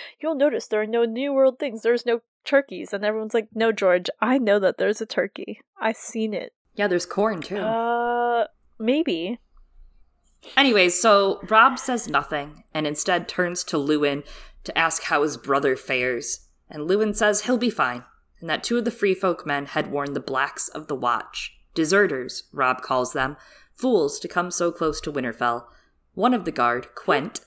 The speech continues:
Speaker 2: asks if they should bury them. Robb says they wouldn't have buried us.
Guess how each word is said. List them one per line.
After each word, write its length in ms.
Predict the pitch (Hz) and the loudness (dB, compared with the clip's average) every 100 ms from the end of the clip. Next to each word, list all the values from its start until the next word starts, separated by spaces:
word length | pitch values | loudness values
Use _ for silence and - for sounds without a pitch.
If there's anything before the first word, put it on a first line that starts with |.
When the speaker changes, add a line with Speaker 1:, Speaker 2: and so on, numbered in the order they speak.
| _ | _
Speaker 2:
asks 420 | - 151 - - - | -6 -4 -4 -6 -4
if 280 | 156 151 - | -2 -2 -4
they 120 | 165 | -4
should 280 | - 196 - | -4 -6 -2
bury 280 | 165 269 220 | 0 2 -2
them. 280 | - 175 - _ _ _ _ - | -6 -14 -18 _ _ _ _ -2
Robb 280 | 190 214 214 | 4 4 2
says 420 | 233 214 208 - - | 0 2 2 -2 -8
they 120 | - 131 | -2 0
wouldn't 280 | 160 180 | 2 0
have 120 | 165 - | -2 0
buried 300 | 160 170 151 | 2 4 4
us. 480 | 156 143 - - | 4 2 -4 -8